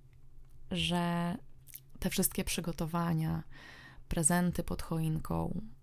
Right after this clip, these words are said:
starania się, kłótnie przy robieniu pierogów albo nalewaniu barszczu, to, co widać i słychać, nie zawsze jest ważne, bo może się tam kryć pod spodem jakaś inna ukryta wartość.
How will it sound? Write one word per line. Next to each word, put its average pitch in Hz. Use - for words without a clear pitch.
starania 165
się, 175
kłótnie 170
przy -
robieniu 160
pierogów 165
albo 156
nalewaniu 160
barszczu, 165
to, 208
co 208
widać 226
i 190
słychać, -
nie 190
zawsze 180
jest 165
ważne, 160
bo 156
może 220
się -
tam 175
kryć -
pod 165
spodem 170
jakaś 170
inna 165
ukryta 160
wartość. 147